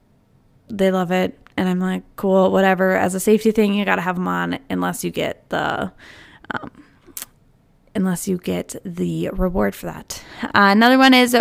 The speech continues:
bring a stuffed animal. Obviously, this has to be, like, a reasonably sized stuffed animal. You're not just going to bring your giant squishmallow into my classroom. <laughs> We're not doing that.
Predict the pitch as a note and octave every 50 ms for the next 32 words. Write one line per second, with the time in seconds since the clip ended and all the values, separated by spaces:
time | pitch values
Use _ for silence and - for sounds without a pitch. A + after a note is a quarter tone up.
0 | - G#3 - G#3+ G#3+ A#3 A#3+ A3+ - G#3 - - G3+ G3 G3 G3 G3+ G3+ - -
1 | F#3+ G3+ F#3+ F#3 - G3 F#3 F#3+ F#3 - - F3+ E3+ E3 - - - E3 - -
2 | E3+ E3+ - - - - - - - _ _ _ _ - E3 E3 - - - _
3 | G3 F3+ E3+ - F3+ F3+ F3 E3 - F3+ F#3 - F3+ F3+ F3+ F3+ F#3 - - -
4 | E3 D#3+ F3+ A3 C4 C#4+ C4+ C#4 - - - - - - C4+ C4+ C#4 C4+ C4 C4+
5 | C4+ C4 C4 C4+ C4 C4 C4+ B3 G#3+ G3+ G3 F#3+ - - F#3+ - - - F#3+ F#3+
6 | F#3+ F#3+ - - F#3+ F#3+ F#3 F3+ F3+ F3+ - - - - - - - - - -
7 | - - - - - - - _ _ _ _ - - - G3+ G3 G3 F#3+ F#3+ F#3+
8 | F#3 F3+ F3 F#3+ F#3 F3+ F3+ F3+ F#3 - - G3+ F3+ - - F#3+ F#3+ F#3 F#3 F3+
9 | F#3 - - F#3 E3+ - F#3 F3+ F3 - A#3+ C4+ C4 - C#4+ - E4+ C#4+ B3+ -
10 | G#3+ G#3+ A3 B3 A#3 G#3+ G#3 A3 A3 G#3+ G#3+ G#3 G#3+ G#3 -